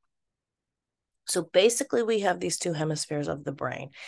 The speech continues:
And when we've had trauma, we may have had to adapt into an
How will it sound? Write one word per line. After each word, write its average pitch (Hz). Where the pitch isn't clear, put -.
And 160
when 185
we've 254
had 214
trauma, 165
we 156
may 156
have 220
had 180
to -
adapt 143
into 170
an 156